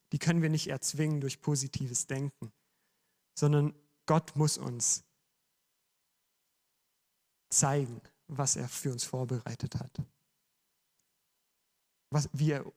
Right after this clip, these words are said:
über uns denkt, was für Gedanken er über unser Leben hat. Weil das wird dann immer größer sein und es wird uns dann tragen in den Momenten, wo uns sonst alles nur angreift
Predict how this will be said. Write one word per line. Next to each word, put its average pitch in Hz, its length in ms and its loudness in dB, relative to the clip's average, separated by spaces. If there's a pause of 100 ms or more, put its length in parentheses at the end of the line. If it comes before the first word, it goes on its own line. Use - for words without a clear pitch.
über 139 200 0
uns 120 260 -4
denkt, 131 460 -6 (880)
was 135 140 -2
für 143 140 -4
Gedanken 156 460 -2
er 143 160 -6
über 139 180 -4
unser 131 220 -6
Leben 127 380 -6
hat. - 220 -18 (500)
Weil 135 100 -2
das 135 160 -2
wird 151 160 -2
dann 143 200 -4
immer 175 280 6
größer 156 420 0
sein 143 180 0
und 139 120 -2
es 143 140 -4
wird 139 260 -6 (140)
uns 139 240 -6
dann 131 180 -6
tragen 135 560 -4 (640)
in 143 80 2
den 143 100 4
Momenten, 135 540 0
wo 127 220 -4 (680)
uns 135 220 -2
sonst 139 460 -6 (1200)
alles 147 500 2 (1500)
nur 147 220 0
angreift 139 680 -8